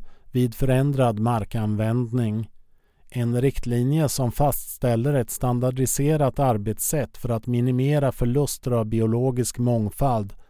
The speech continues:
vid exploatering. Ett arbetssätt som även bidrar till att skapa nya värden i de fall kommunala projekt tar naturmark i anspråk.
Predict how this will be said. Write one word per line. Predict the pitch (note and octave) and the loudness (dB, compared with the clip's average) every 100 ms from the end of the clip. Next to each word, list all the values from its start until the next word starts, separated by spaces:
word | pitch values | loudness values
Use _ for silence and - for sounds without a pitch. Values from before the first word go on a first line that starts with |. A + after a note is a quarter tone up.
| - | -12
vid | A#2 G#2+ G#2 | -4 -2 -2
exploatering. | G2 - - G#2+ G2+ - A#2+ A#2 A2 G#2+ D3+ - _ _ _ _ _ _ - _ _ - | -4 -6 -2 -2 -2 -2 0 0 -2 -6 -10 -16 _ _ _ _ _ _ -20 _ _ -6
Ett | C3+ | 4
arbetssätt | D3 B2+ B2 A2+ D#3 D#3+ - | 6 6 4 0 0 0 2
som | D3+ | 4
även | D3 A#2+ C3+ D#3 | 4 4 2 4
bidrar | D#3 B2 B2+ B2+ | 2 4 2 2
till | B2+ B2 | 0 0
att | - | 0
skapa | - B2 C3+ | 0 2 2
nya | C3 D#3+ C#3 B2+ D3+ | 4 4 4 4 4
värden | D#3+ A#2+ G#2+ A#2 A#2+ | 4 4 2 0 0
i | A#2 B2+ | -2 0
de | A#2+ B2 | 0 0
fall | - A#2 A2 A2+ | 0 0 0 -2
kommunala | B2+ B2 A#2+ G#2+ A#2 | 0 2 2 2 0
projekt | - B2 - D3+ - - | -2 -2 0 -2 -2 -4
tar | A2+ A2+ | -2 0
naturmark | A2+ A#2 C#3+ B2+ G#2 A#2+ C#3 C3 - | 0 0 0 0 0 0 0 -2 -4
i | A#2 | 0
anspråk. | C3 G#2+ - - G#2 A2+ - - | 0 0 -4 -2 -2 -2 -4 -6